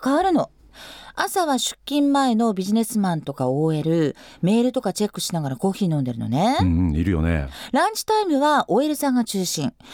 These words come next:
Speaker 1: 午後には近所の主婦が井戸端会議をしてる。
Speaker 2: なるほど。それで？
Speaker 1: 夕方から夜にかけては仕事の打ち合わせをし、それでね、リピーターどれくらいいたと思う？六割よ。すごくない？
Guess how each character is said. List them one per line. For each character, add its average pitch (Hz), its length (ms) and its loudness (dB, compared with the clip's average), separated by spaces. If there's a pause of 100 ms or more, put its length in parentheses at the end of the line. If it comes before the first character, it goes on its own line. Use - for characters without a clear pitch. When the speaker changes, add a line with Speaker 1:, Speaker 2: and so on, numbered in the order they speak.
(140)
Speaker 1:
午 294 160 2
後 381 160 2
に 269 160 2
は 277 180 2
近 349 360 -2
所 247 100 2
の 185 140 -2
主 233 160 -4
婦 208 160 -2
が 233 260 0 (140)
井 135 100 -4
戸 160 120 0
端 233 280 0
会 349 240 2
議 302 100 -2
を 185 80 -2
し - 120 -8
て 139 100 -6
る。 117 260 -6
Speaker 2:
な 80 240 0
る 78 120 -2
ほ 85 120 0
ど。 107 160 2
そ 104 140 -4
れ 90 80 2
で？ 135 140 0 (280)
Speaker 1:
夕 311 200 2
方 320 200 0
か 302 120 0
ら 294 60 0
夜 285 180 0
に 220 100 2
か 208 100 -2
け 202 120 -4
て 185 100 -4
は 202 180 2
仕 - 160 -4
事 202 240 0
の 202 140 0
打 175 60 -2
ち - 200 -2
合 190 40 0
わ 185 80 0
せ 185 180 -2
を 190 220 2
し、 202 440 -2 (380)
そ 202 140 0
れ 190 60 0
で 175 100 -2
ね、 214 280 0 (280)
リ 156 160 0
ピ 226 160 0
ー 214 60 -2
タ 214 180 0
ー 196 40 -2
ど 175 100 0
れ 202 100 0
く 214 100 -4
ら 196 120 2
い - 20 0
い 190 40 -6
た 196 120 -2
と 156 100 -6
思 135 220 -2
う？ 214 340 0 (480)
六 160 340 0 (140)
割 160 220 -2
よ。 123 240 -4 (100)
す - 300 -4
ご 139 160 -4
く - 100 0
な 349 320 2
い？ 508 40 -6